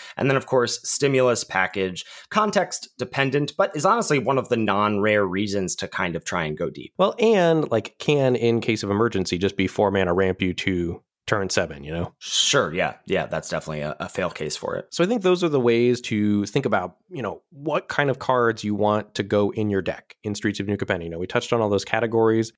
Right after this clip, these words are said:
Speaker 2: You also should be thinking about how and when to get into this style of deck responsibly during the course of the draft.
Speaker 1: Right. So I think the, the first and foremost way to do it is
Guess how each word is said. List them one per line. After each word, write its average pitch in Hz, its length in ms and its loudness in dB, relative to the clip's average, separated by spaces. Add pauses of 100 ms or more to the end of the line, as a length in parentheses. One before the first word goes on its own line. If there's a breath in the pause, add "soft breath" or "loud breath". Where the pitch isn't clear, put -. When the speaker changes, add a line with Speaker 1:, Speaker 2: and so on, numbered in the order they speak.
(160)
Speaker 2:
You 165 200 4
also 247 340 2
should 143 240 0
be 120 100 2
thinking 107 300 0
about 92 360 0
how 98 480 2
and 95 240 0
when 98 420 2
to 107 100 -2
get 104 200 0
into 110 300 0
this 139 200 0
style 113 340 2
of 110 120 -2
deck 110 280 0
responsibly 95 760 0
during 95 320 0
the 90 80 -2
course 90 500 -2
of 82 440 -8 (140)
the 113 80 0
draft. - 340 -2
Speaker 1:
Right. 147 360 -2
So 151 220 2
I 143 80 4
think 165 160 0
the, 160 120 0 (160)
the 185 80 2
first 190 280 0
and 151 100 2
foremost 110 380 0
way 104 140 2
to 98 80 0
do 90 160 0
it 85 200 -2
is 92 380 -2